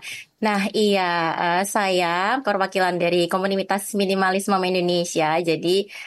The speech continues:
kami itu dari Minimalis Mom Indonesia ingin, gimana ya, mengajak semua orang untuk memulai gaya hidup minimalis dari mana gitu kan. Nah, lingkungan yang paling dekat dengan kita itu kan adalah rumah gitu. Jadi,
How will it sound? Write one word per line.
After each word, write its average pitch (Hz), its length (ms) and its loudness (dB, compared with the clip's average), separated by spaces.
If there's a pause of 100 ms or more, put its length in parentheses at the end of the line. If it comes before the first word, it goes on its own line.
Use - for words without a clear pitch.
(120)
kami 226 400 0
itu 247 400 2
dari 196 680 2
Minimalis 214 560 0
Mom 214 200 0
Indonesia 214 560 0
ingin, 190 600 0
gimana 156 320 0
ya, 147 200 0
mengajak 185 600 0
semua 190 520 0
orang 196 440 0
untuk 208 480 -4 (320)
memulai 247 480 4
gaya 214 280 2
hidup 214 240 0
minimalis 202 560 0
dari 214 280 2
mana 262 440 0
gitu 165 240 -2
kan. 151 160 -2 (320)
Nah, 208 240 0 (140)
lingkungan 269 580 2
yang 277 160 0
paling 262 320 2
dekat 233 400 -2
dengan 196 240 2
kita 208 320 0
itu 214 160 -4
kan 302 160 0
adalah 214 480 2
rumah 226 400 2
gitu. 170 240 0
Jadi, 165 400 0